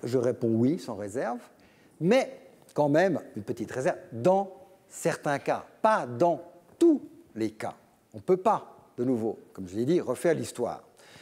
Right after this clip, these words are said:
Alors la grande question qu'on va me poser, c'est, oui, ben, c'est bien joli ça, mais comment ? Eh bien, c'est le travail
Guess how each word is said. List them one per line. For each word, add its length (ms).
Alors 160
la 100
grande 220
question 400
qu'on 120
va 120
me 60
poser, 320
c'est, 160
oui, 120
ben, 100
c'est 120
bien 120
joli 260
ça, 140
mais 100
comment ? 340
Eh 60
bien, 160
c'est 160
le 60
travail 580